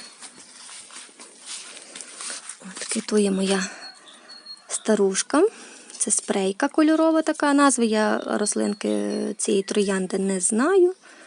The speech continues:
Це давно. Вона колись в мене була ось тут, хто не знає. Я її пересадила сюди. Ось така вона, погляньте,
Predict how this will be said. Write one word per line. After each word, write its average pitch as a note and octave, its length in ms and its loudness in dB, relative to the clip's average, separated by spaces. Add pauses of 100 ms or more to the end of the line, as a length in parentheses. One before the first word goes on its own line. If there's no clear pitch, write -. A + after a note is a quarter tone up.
(400)
Це G#3 120 2
давно. G#3+ 580 0
Вона G3+ 280 -2
колись G3 220 0
в G3+ 40 2
мене F#3+ 180 0
була F#3+ 380 -4
ось - 180 -6
тут, E4+ 240 0
хто - 260 0
не C#4 140 6
знає. B3+ 500 2
Я A3 200 -4
її F#3+ 340 -4
пересадила G3 580 0
сюди. E4 560 4 (1300)
Ось G#3+ 100 -2
така G#3 280 -2
вона, G3+ 320 0 (760)
погляньте, G#3 500 -4